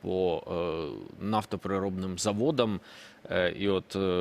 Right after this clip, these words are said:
одне з останніх, е, ми чекаємо зараз більше відеодоказів, е, це влучання по об'єкту в місті Унеча, це Брянщина. Ймовірно, кажуть, це газонасосна станція.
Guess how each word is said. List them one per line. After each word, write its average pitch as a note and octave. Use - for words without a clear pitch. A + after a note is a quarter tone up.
одне G2
з F#2+
останніх, A2
е, F#2
ми F2+
чекаємо G2
зараз F#2
більше F#2
відеодоказів, F2+
е, E2+
це -
влучання G#2
по A2
об'єкту G2+
в F#2+
місті G2+
Унеча, G2+
це -
Брянщина. D#2+
Ймовірно, F#2
кажуть, F2+
це G2
газонасосна F#2+
станція. D2